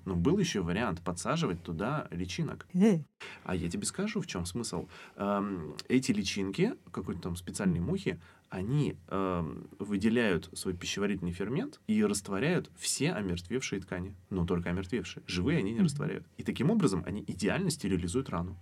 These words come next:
Speaker 1: И, э, были, э, опыты, б-, были записаны результаты, что, э, солдаты, в ранах которых поселились вот именно вот эти личинки,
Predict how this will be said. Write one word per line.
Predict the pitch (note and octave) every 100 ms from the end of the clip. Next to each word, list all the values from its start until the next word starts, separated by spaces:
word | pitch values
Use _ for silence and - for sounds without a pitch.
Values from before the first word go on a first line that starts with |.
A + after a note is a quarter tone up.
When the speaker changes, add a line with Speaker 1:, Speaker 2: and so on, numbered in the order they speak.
| -
Speaker 1:
И, | A#2 B2 G2+ -
э, | G#2+ G2+ G2
были, | G2 D#3+ E3
э, | G2 - G#2 G#2
опыты, | A2 A2 G#2+ G2+ G2 - -
б-, | G2+ G#2+
были | G#2+ B2+ A#2+
записаны | F#2+ F#2 B2+ A2
результаты, | F#2+ G#2 G#2 F2+ E2+
что, | D2 F#2+ F2 - - - -
э, | C#2+
солдаты, | D#2+ F2+ F#2+ G#2+ F2+ -
в | G2 G#2
ранах | F#2 F#2 F2+
которых | F2+ E2+ G2+
поселились | F#2+ F#2 F2+ E2+
вот | - E2+
именно | E2 E2+
вот | E2+
эти | F2 D#2+
личинки, | E2 - C4 -